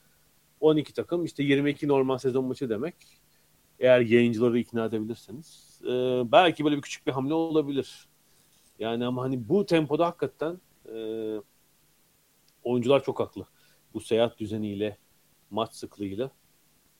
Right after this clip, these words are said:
e, doğru, se-, sezon sonunu bence Fenerbahçe çok iyi getirdi. Sezon içinde biraz,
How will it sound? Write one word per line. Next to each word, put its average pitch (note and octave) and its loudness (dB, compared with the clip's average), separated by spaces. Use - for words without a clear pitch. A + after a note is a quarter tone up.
e, G2+ -14
doğru, A#2 0
se-, A#2+ 0
sezon C3 2
sonunu C#3+ 2
bence C3 4
Fenerbahçe C3 4
çok - -8
iyi G#2 -6
getirdi. G2+ -8
Sezon A#2+ -4
içinde B2+ -2
biraz, C3 0